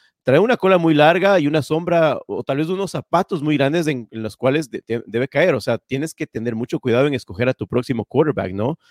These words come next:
Porque son los Pittsburgh Steelers, un equipo con mucha historia, pues vamos a ver cómo les va.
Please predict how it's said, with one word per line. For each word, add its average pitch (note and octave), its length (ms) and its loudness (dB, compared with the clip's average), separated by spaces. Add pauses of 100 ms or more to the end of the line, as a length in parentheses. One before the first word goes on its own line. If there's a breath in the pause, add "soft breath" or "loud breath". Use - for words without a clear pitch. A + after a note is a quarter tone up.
(500 soft breath)
Porque A#2+ 360 0
son B2 200 -2
los C3+ 120 -4
Pittsburgh C3 420 -4
Steelers, D3+ 360 -2
un A#2+ 160 -2
equipo B2 340 0
con A#2 140 -2
mucha A#2+ 200 -2
historia, C3 400 0
pues G2 220 -6
vamos D#3+ 220 0
a G#3 60 4
ver - 140 0
cómo D3 200 0
les G2+ 160 0
va. A2+ 200 0